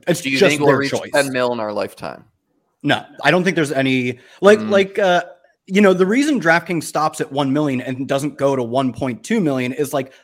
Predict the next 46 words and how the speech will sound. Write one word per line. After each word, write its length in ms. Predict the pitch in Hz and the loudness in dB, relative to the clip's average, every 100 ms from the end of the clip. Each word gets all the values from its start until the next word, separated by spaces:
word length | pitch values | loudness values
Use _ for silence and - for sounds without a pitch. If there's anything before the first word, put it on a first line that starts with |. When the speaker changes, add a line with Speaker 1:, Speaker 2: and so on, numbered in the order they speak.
| - | -4
Speaker 1:
the 140 | 160 | -2
marketing 500 | 147 151 180 196 160 | 2 2 0 -2 -2
value 440 | 127 131 139 151 151 | -2 0 0 -2 -4
of 160 | 123 | -6
one 260 | 113 131 175 | -4 -2 -2
million 300 | 190 226 240 220 | -4 -4 -8 -10
is 160 | 220 | -10
really 200 | 269 269 | -8 -6
good. 260 | 285 185 110 _ | 0 -2 -2 _
The 60 | - | -4
marketing 340 | 139 202 196 | -2 0 0
value 240 | 160 160 151 | 0 2 0
of 60 | |
one 200 | 127 151 | -2 -4
point 260 | 147 151 117 | -2 -6 -6
two 160 | - 165 | -4 -2
million 380 | 131 120 117 - _ - | -2 -4 -8 -10 _ -10
is 120 | 135 | -10
probably 360 | - 160 160 | -2 0 0
no 420 | 143 127 123 120 107 | -4 -6 -6 -6 -6
different. 300 | 104 - - | -12 -16 -4
I 40 | |
mean, 100 | 147 | 0
it's 100 | 151 135 | 0 2
probably 260 | 156 143 | 2 2
Speaker 2:
Well, 80 | 127 | 0
Speaker 1:
almost 260 | 123 120 - | -8 -10 0
Speaker 2:
DraftKings 420 | 214 226 240 196 | 2 2 0 -6
is 100 | 160 | -2
different 340 | 160 160 139 | -2 -2 -6
too, 260 | - 160 156 | -6 -4 -4
because 340 | 123 117 120 | -6 -4 -4
it's 200 | 117 110 | -4 -4
like 180 | 113 107 | -2 -2
they 140 | 127 | -4
need 180 | 135 139 | -4 -6
to 120 | 131 120 | -6 -8
prepare 800 | 127 113 127 113 110 107 107 - _ _ _ _ _ | -8 -8 -4 -2 0 -2 -6 -12 _ _ _ _ _
for 400 | - 113 107 104 | -8 -4 -2 -4
the 80 | 101 | -8
future 360 | 117 110 98 | -12 -14 -14
slates, 720 | 98 - 110 104 95 - - _ | -16 -6 -4 -4 -8 -16 -20 _
whereas 480 | 107 95 95 92 - | -8 -8 -8 -12 -14
Underdog 400 | 113 160 170 131 | -12 -4 -2 -2
kinda 220 | 139 120 87 | -4 -10 -10
doesn't. 560 | 87 95 131 135 135 | -10 -10 -10 -12 -14